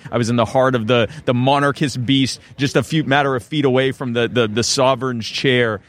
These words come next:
which has a little st-, <laughs> only the king can sit in it, and it has a little <laughs> sign on it that says, "Please don't sit," and the scepter's there and everything. But anyway, we're sitting in there, we're doing this workshop. You know, there are people on Zoom, there are people in person, and at the end I go,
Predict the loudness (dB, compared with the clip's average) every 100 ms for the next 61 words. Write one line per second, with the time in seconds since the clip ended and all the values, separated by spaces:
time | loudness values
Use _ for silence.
0 | -6 -2 0 2 0 -2 -2 -2 -4 -2
1 | -2 0 -2 -2 -8 -2 0 2 0 0
2 | 0 0 0 0 0 0 0 -2 -4 -10
3 | 0 2 2 2 2 2 0 0 -2 -2
4 | 0 -2 -4 -4 -6 -6 -4 -2 0 0
5 | -2 0 -2 -2 -8 -6 0 0 2 0
6 | 0 -2 0 2 2 2 0 0 0 0
7 | -2 -2 -2 0 0 2 2 2 0 -2
8 | -2 -2 0 0 2 0 -6 _ -2 0
9 | 2 2 0 2 2 2 2 2 0 0
10 | -2 0 0 2 2 2 -2 -4 -8 -2
11 | -2 0 2 2 2 2 2